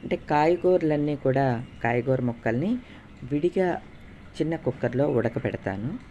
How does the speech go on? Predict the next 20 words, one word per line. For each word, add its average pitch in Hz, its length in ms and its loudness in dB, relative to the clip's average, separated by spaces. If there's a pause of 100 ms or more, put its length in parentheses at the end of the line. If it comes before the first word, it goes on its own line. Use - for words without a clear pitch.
(440)
పప్పు 156 200 -2
కూడా 156 260 0
ముందే 135 360 2
ఉడకబెట్టేశాను. 113 1080 -2 (680)
పప్పు, 190 380 0 (120)
చింతపండు 139 500 0
రసం 117 420 0 (1500)
కలిపేసి 127 500 -4
పొయ్యి 120 140 2
మీద 123 140 2 (100)
పెట్టి 113 340 -4 (400)
ఈ 165 140 4
ఉడికిన 160 480 2
కాయగూరలన్నీ 120 840 0
కూడా 120 320 -4 (140)
అందులో 113 360 -2
వేసేసి 107 680 -2 (380)
బాగా 113 280 -4
మరిగిన 113 380 -4
తర్వాత 113 600 -8